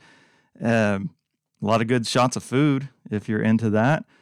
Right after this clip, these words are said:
And so The Bear is just, it's one of the best shows for sure because of, of how raw it gets.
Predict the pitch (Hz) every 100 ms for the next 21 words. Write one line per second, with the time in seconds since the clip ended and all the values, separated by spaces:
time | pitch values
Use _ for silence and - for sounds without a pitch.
0 | _ _ _ _ - 92 110 - 117 113
1 | 113 110 101 127 135 131 120 120 107 -
2 | - 117 104 - - - 101 104 - 120
3 | 127 120 110 110 107 - 107 101 - -
4 | 82 - 117 107 104 98 98 - 117 110
5 | 107 101 - 107 107 104 101 - 104 117
6 | 120 107 101 110 113 101 98 _ _ _
7 | _ 107 104 110 110 - - -